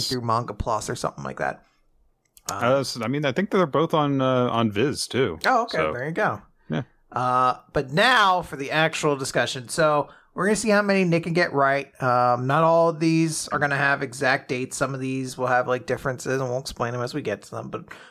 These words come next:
Speaker 2: we'll
Speaker 1: Yeah.
Speaker 2: start with Akane Banashi, which you don't have to guess anything with, Nick, because Akane Banashi started this year. So
Speaker 1: Yeah, it started in February. So if we go in the timeline, then the, then in January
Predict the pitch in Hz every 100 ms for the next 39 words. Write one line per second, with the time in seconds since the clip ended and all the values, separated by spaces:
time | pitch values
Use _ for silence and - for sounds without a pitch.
0 | _ - 135 90 170 151 165 - 156 156
1 | 151 151 151 190 208 147 151 170 160 156
2 | 180 190 190 196 185 170 135 143 131 123
3 | 143 135 - 131 - 135 127 127 147 151
4 | 151 156 139 131 139 131 - _ _ -
5 | - - 127 131 131 123 120 - - 110
6 | 107 101 - - _ _ - 110 104 104
7 | 104 107 107 - _ _ _ 127 135 107
8 | 165 156 127 - 131 110 98 80 78 78
9 | - 101 95 90 87 - 110 104 95 123
10 | 151 143 107 - 107 104 87 76 76 76
11 | 76 76 90 85 95 92 92 87 82 85
12 | 95 87 82 101 107 113 107 101 98 90
13 | 85 80